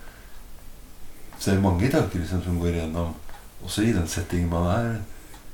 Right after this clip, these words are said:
Jeg husker også at jeg hadde en sånn veiledningsgruppe med, med en som jobber på nav, og, og, og hvor, hvor vanskelig han liksom syntes at det var å være i, i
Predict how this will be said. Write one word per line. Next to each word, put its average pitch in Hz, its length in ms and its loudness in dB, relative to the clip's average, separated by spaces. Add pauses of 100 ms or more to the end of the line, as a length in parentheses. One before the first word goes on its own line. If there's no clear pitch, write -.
(760)
Jeg 110 80 -2
husker 104 220 0
også 92 180 2
at 92 100 0
jeg 92 160 4 (1900)
hadde - 120 6
en - 60 2
sånn 113 140 6
veiledningsgruppe 92 680 4
med, 110 320 6
med 101 140 2
en 92 60 4
som 104 180 2
jobber 90 220 0
på 110 140 0
nav, 123 340 6
og, 113 340 2 (240)
og, 110 280 0 (2000)
og 107 120 -4
hvor, 110 140 2 (100)
hvor 110 160 2 (380)
vanskelig 87 500 0
han 104 280 2 (200)
liksom 95 300 -2
syntes 87 460 0
at 92 140 -6
det 98 120 2
var 87 300 4
å 104 120 0
være 85 300 4 (100)
i, 95 60 2 (1120)
i 95 100 0